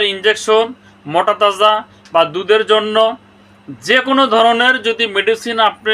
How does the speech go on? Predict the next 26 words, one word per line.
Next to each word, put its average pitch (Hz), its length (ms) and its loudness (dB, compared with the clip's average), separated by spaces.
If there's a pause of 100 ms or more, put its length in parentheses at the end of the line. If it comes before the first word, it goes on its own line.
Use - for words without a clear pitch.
(160)
নিতে 208 280 0 (120)
চান 196 180 4 (580)
বা 160 200 4 (480)
আপনার 180 280 -2 (180)
প্রয়োজন 208 480 4 (760)
বা 156 160 0
আপনি 175 160 -8 (100)
নিতে 202 260 0
চাচ্ছেন, 214 420 -2 (720)
তাহলে 190 200 2 (180)
স্ক্রিনে 214 320 -4
WhatsApp 190 360 -2
ইমো 196 200 -4
নাম্বার 196 220 0 (100)
দেওয়া 196 160 2
আছে, 202 120 -6 (100)
নাম্বার 190 240 0 (120)
যোগাযোগ 185 320 -2 (100)
করবেন। 196 300 0 (680)
আমি 175 140 -4 (120)
চেষ্টা 214 280 -2 (120)
করব 202 200 0 (640)
আপনার 190 340 -2 (100)
ঠিকানায় 202 460 -2 (400)
কুরিয়ার 202 300 -2
সার্ভিসের 196 440 -2